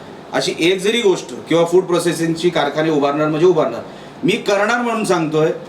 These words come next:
आणि हे प्रयत्न करणार म्हणून सांगतायत, हा फरक आहे. यांच्यातलं एकही आश्वासन,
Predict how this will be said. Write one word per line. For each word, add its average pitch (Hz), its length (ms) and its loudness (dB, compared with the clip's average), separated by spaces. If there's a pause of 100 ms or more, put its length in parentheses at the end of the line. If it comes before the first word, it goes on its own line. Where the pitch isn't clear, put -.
(160)
आणि 147 120 2
हे 175 100 4
प्रयत्न 180 480 0
करणार 165 300 0
म्हणून 139 220 0
सांगतायत, 123 440 -4
हा 139 180 -2
फरक 131 240 -2
आहे. - 280 -14 (2250)
यांच्यातलं 175 500 0
एकही 170 340 0
आश्वासन, 170 580 0